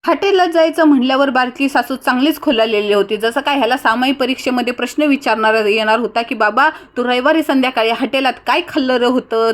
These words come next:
तसं हे पुस्तक काढून बसलेला होता. आता काय आपल्या व्हेजवाल्या माणसांसाठी आपलं मस्तपैकी कोल्हापुरी पनीर हे आम्ही कायमच खातो, त्यामुळे जरा वेगळं काहीतरी खायचं ठरवलं. पण ह्यानं व्हिडिओ बघून म्हणतोय काय, "मला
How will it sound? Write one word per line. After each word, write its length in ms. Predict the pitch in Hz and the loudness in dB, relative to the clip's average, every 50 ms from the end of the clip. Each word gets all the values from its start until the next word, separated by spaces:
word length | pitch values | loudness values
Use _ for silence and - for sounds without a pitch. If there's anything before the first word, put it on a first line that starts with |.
| 220 233 | -2 -4
तसं 180 | 233 - 277 | -4 -2 -2
हे 100 | 262 247 | -2 -2
पुस्तक 340 | 247 254 233 - - - 240 - - | -2 -4 -10 -12 -8 -10 -10 -4 -2
काढून 280 | 214 196 208 196 202 196 | -2 0 0 0 0 -2
बसलेला 380 | 190 185 - 180 175 185 180 | -2 -2 -2 -2 -2 0 0
होता. 320 | 175 180 170 175 - 196 214 - - - - _ - | 0 -2 -4 -2 -2 -2 -2 -2 -8 -18 -12 _ -6
आता 180 | 254 269 359 | -4 -2 -2
काय 140 | 349 370 370 | 0 2 2
आपल्या 280 | 339 294 - 302 302 285 | 0 0 0 0 0 0
व्हेजवाल्या 440 | 277 294 311 302 311 285 302 294 | 2 0 2 2 2 2 2 2
माणसांसाठी 520 | 285 294 294 285 - 285 285 294 285 269 269 | 2 2 2 2 0 0 -2 -2 -2 -2 -2
आपलं 300 | 277 269 269 269 277 277 277 - - - - | -2 -2 -2 -2 -2 -2 -4 -10 -18 -12 -6
मस्तपैकी 540 | 233 254 262 - - - 277 269 262 254 277 | -4 -4 -4 -4 -4 -4 -4 -2 -2 -4 -4
कोल्हापुरी 500 | 277 302 277 262 247 254 240 - 247 262 | -2 -2 0 0 0 -2 -2 -4 -4 -4
पनीर 380 | - - 262 254 262 262 254 247 - - _ _ - | -4 0 2 2 2 2 0 -4 -8 -16 _ _ -6
हे 80 | 247 240 | -2 0
आम्ही 260 | 269 262 262 269 277 | 0 0 0 0 0
कायमच 520 | 277 277 240 226 226 247 262 277 277 285 | 0 0 0 0 0 0 0 0 0 -2
खातो, 280 | - - 208 - 220 220 | -4 -6 -2 -2 -2 0
त्यामुळे 280 | 220 220 226 240 240 | 0 -2 -2 -2 -2
जरा 140 | 233 233 240 | 0 -2 0
वेगळं 240 | 226 220 220 240 262 | 0 0 -2 -2 -2
काहीतरी 360 | 269 247 226 226 - 220 208 - | -2 -2 -4 -4 -4 -6 -6 -4
खायचं 200 | - 226 - - 196 - | -6 -6 -4 -4 -6 -4
ठरवलं. 260 | 220 190 185 190 196 | -4 -4 -2 -2 -2
पण 160 | 190 202 202 | -4 -4 -8
ह्यानं 380 | 208 208 220 254 277 320 294 233 | -6 -2 0 2 2 2 2 0
व्हिडिओ 340 | 208 233 240 240 254 277 285 | -2 -4 -4 0 2 0 0
बघून 260 | 254 262 254 269 277 | 0 -2 -2 2 4
म्हणतोय 320 | 277 277 240 - - 311 | 4 4 2 -2 -4 -4
काय, 100 | 294 277 | -2 -2
"मला 220 | 233 226 226 214 | -2 0 0 0